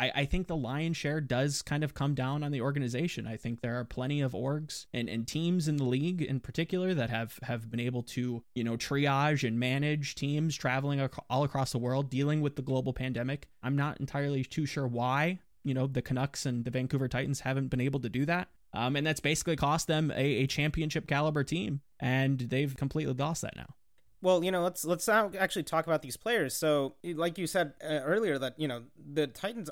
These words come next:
Speaker 2: aren't, like, relegated to the back half of the Overwatch League. They are an excellent team and played incredibly well, uh, in season two. So, I mean, what's gonna happen to these players? Are they,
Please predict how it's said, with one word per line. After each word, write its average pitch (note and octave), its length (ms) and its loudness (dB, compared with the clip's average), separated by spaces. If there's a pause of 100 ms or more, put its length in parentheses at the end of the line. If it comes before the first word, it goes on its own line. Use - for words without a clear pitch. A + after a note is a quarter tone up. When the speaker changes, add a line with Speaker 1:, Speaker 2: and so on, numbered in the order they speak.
Speaker 2:
aren't, C#3 360 -2
like, A#2+ 220 -4 (260)
relegated D#3 440 4
to D3 80 -4
the C3 140 0
back B2+ 320 -2
half C3+ 260 -2
of A2+ 80 -14
the B2 60 -4
Overwatch B2+ 380 -4
League. A2 140 -12
They C3 160 -4
are A#2 120 -2
an G#2 160 -8 (180)
excellent D#3 400 -2
team B2 240 -10
and G#2+ 100 -8
played A#2+ 340 -6
incredibly E3+ 720 -2
well, B2+ 380 0 (200)
uh, A#2 180 -2 (100)
in C#3 120 -4
season C3 300 -6
two. F#3+ 240 0 (100)
So, G3 200 2
I F3+ 60 8
mean, E3+ 180 2
what's D#3+ 140 0
gonna A3+ 120 0
happen F3 220 -2
to E3 60 -8
these D#3+ 140 -2
players? D3 300 0
Are A#2+ 80 -4
they, C3+ 160 -2